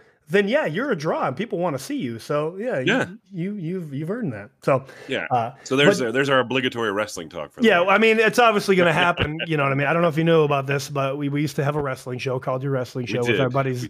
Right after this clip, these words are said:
Speaker 2: did.
Speaker 1: uh, Hulkster and, uh, and Zach. Uh,
Speaker 2: And
Speaker 1: so
Speaker 2: there's even little revival things happening. So
Speaker 1: yeah, so just stay
Speaker 2: Wait,
Speaker 1: tuned for that.
Speaker 2: are we,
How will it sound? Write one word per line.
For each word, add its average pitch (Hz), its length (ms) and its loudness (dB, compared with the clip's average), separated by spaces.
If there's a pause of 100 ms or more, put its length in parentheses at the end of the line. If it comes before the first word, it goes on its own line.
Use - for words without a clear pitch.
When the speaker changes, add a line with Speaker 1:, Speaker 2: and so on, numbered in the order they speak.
(160)
Speaker 2:
did. 143 120 -12
Speaker 1:
uh, 123 320 0
Hulkster 139 480 -2
and, 131 140 0
uh, 131 40 0
and 139 200 -4
Zach. 127 380 -4 (260)
Uh, 131 240 -2
Speaker 2:
And 113 100 -4
Speaker 1:
so 170 60 8
Speaker 2:
there's 175 140 4
even 160 260 2
little 135 320 2
revival 110 460 -2
things 85 260 -8
happening. 73 480 -12
So 78 220 -10 (520)
Speaker 1:
yeah, 208 200 6
so 175 180 0
just 175 180 -2
stay 240 180 4
Speaker 2:
Wait, 202 100 4
Speaker 1:
tuned 202 160 -2
for 208 60 -4
that. 156 340 0
Speaker 2:
are 156 60 4
we, 226 200 2